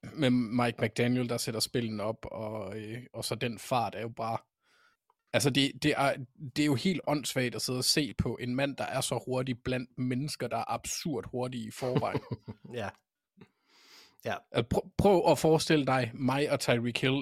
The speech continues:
Speaker 1: løbe en forty ved siden af hinanden. Det, det
Speaker 2: Ja.
Speaker 1: vil, det vil, det, det, altså, det, det, det, det, det, jeg, ja, det vil være for, for, for, ja, det bliver
Speaker 2: Jeg for-
Speaker 1: åndssvagt.
Speaker 2: Jeg forestiller mig slet ikke, du når at komme i gang, før han er færdig.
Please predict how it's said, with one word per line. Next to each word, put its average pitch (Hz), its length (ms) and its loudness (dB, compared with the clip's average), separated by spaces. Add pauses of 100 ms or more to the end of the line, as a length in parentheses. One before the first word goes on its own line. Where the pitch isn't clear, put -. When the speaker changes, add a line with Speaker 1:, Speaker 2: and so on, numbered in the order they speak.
Speaker 1:
løbe 131 240 2
en 127 60 2
forty 123 440 -2
ved 110 100 -8
siden 123 280 -2
af 117 60 -4
hinanden. 71 400 -10 (2250)
Det, 131 120 2
det 147 80 0
Speaker 2:
Ja. 143 80 6
Speaker 1:
vil, 139 160 2
det 147 120 4
vil, 147 200 -2
det, 143 220 0
det, 147 180 0
altså, 135 260 4 (120)
det, - 0 - (220)
det, 135 140 -4 (280)
det, 123 80 -12 (120)
det, - 160 -14
det, 117 80 -14
jeg, 131 320 -2
ja, 127 160 0 (380)
det 131 120 0
vil 123 80 -2
være 120 120 2
for, - 220 -16
for, - 140 -14
for, - 140 -18 (180)
ja, 123 140 -4 (260)
det 131 120 -2
bliver 135 140 -6
Speaker 2:
Jeg 127 80 2
for- - 60 -4
Speaker 1:
åndssvagt. - 280 -12 (340)
Speaker 2:
Jeg 135 120 0
forestiller 139 340 2
mig 117 80 2
slet 131 100 0
ikke, 123 80 -6
du 135 60 0
når 120 120 2
at 120 60 -2
komme 113 180 0
i 98 40 -10
gang, 120 260 -4
før 117 120 -4
han 104 100 -2
er 104 40 -4
færdig. 98 400 -6